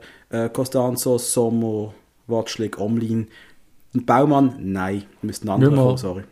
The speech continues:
Speaker 2: Müssen wir nicht diskutieren.
Speaker 1: Ein anderes
Speaker 2: Position
Speaker 1: Geld.
Speaker 2: müssen wir definitiv nicht. Müssen wir nicht diskutieren. Lindner macht das ganz okay im Moment und eben das, was mir am meisten aufgeregt hat an ihm, sind seine Auskick und Abstöße gewesen. Und die hat man jetzt in den Griff bekommen.
Speaker 1: Ja.
Speaker 2: Auch wenn es hinten raus spielen nach wie vor anscheinend ein Ding der Möglichkeit ist beim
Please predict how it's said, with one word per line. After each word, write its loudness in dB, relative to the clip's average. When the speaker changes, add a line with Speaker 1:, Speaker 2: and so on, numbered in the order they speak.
Speaker 2:
Müssen -2
wir -2
nicht -4
diskutieren. -6
Speaker 1:
Ein 2
anderes 4
Speaker 2:
Position 4
Speaker 1:
Geld. -10
Speaker 2:
müssen 2
wir 0
definitiv -4
nicht. -8
Müssen 0
wir 8
nicht 4
diskutieren. -4
Lindner -2
macht -2
das -6
ganz -4
okay -2
im -2
Moment -2
und -2
eben -4
das, -4
was 0
mir 0
am 0
meisten 2
aufgeregt -2
hat -4
an -4
ihm, -4
sind -6
seine -6
Auskick -4
und 0
Abstöße -2
gewesen. -2
Und 4
die 2
hat 0
man -2
jetzt -4
in -4
den -10
Griff -8
bekommen. -8
Speaker 1:
Ja. -2
Speaker 2:
Auch 8
wenn 8
es 2
hinten 6
raus 4
spielen 4
nach 0
wie 10
vor 4
anscheinend 0
ein -2
Ding 2
der 2
Möglichkeit -2
ist -4
beim -4